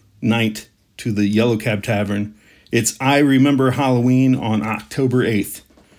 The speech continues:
Come dressed in your f-, best nineties industrial slash ghoulish Halloween slash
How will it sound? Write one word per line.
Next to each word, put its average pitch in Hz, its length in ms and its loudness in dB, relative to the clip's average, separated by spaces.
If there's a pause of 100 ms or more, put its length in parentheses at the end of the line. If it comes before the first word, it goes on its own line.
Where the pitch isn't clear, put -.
(220)
Come 131 180 2
dressed 131 320 0
in 135 140 4
your 113 140 2
f-, - 140 -14 (460)
best 135 380 0
nineties 135 680 2
industrial 156 880 0 (540)
slash - 640 -4 (120)
ghoulish 139 560 2 (100)
Halloween 151 840 2 (420)
slash 110 760 -4